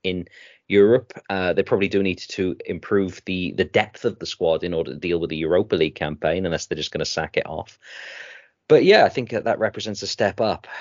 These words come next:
Uh, the team that definitely didn't have a step up this season is Man United.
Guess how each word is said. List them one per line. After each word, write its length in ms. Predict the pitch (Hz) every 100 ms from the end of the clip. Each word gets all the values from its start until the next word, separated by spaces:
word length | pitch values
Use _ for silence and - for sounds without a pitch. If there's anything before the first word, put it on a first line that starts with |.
| - - -
Uh, 260 | 113 113
the 60 | 113
team 240 | - 156
that 120 | 135 101
definitely 320 | 131 - 113
didn't 260 | 143 139
have 140 | 98 87
a 40 |
step 320 | - 90 85
up 140 | 82 -
this 180 | 92 -
season 460 | 95 92 107 101
is 600 | - 98 95 95 - - -
Man 400 | 101 101 110 113
United. 640 | 110 110 110 110 82 78